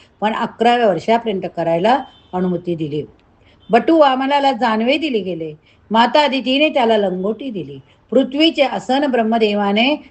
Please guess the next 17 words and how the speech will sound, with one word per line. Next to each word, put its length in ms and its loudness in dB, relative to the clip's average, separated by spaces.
कमंडलू, 720 0
पृथ्वीने 640 2
आसन 320 -2
दिले, 320 2
ब्रह्मदेवाने 640 4
कमंडलू, 500 -4
सरस्वतीने 640 2
जपमाला, 640 2
कुबेराने 640 0
भिक्षापात्र, 800 -6
ब्राह्मणाने 560 2
त्रिकाल 480 -2
संध्या 420 -8
करावी 380 -2
असा 220 -2
आदेश 420 0
आहे. 180 -6